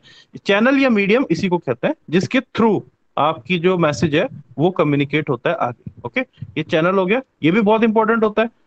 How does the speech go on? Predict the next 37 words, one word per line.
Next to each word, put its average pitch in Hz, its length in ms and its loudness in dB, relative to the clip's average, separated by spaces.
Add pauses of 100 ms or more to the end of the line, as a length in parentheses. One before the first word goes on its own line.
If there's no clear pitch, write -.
(140)
और 175 220 -2
channel 202 380 2
को 247 460 0 (540)
आप 170 240 0
बहुत 196 180 2
ध्यान 185 240 0
से 240 120 0
choose 233 220 -2
करेंगे। 185 380 0 (760)
For 208 80 4
example, 233 400 2
अभी 202 160 2
जैसे 220 220 2
मैं 226 80 2
आपको 220 220 0
बता 180 280 2
रहा 160 120 2
हूँ, 127 120 -4 (220)
पीछे 175 200 -4
से 208 120 2
background 190 400 2
में 190 120 4
बहुत 175 160 2
ज्यादा 175 200 4
आवाजें 160 320 0
होंगी 151 360 0
या 165 80 0
आपके 147 260 -6
घर 151 140 2
के 151 100 0
आसपास 151 320 0
आवाजें 135 300 2
होंगी, 127 200 -2
तो - 360 -4
वो 254 120 2
noise 208 340 4
होगा, 127 240 2